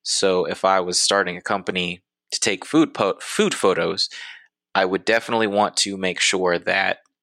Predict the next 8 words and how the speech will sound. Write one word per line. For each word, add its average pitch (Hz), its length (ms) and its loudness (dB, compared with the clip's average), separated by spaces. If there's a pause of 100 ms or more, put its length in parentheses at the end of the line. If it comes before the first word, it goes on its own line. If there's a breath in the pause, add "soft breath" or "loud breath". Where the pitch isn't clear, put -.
(140)
I 95 120 0
can 90 200 -6
see 92 180 -2
their 92 120 2
portfolio 92 760 2
of 87 160 -4
food 143 240 0
photos. - 580 -2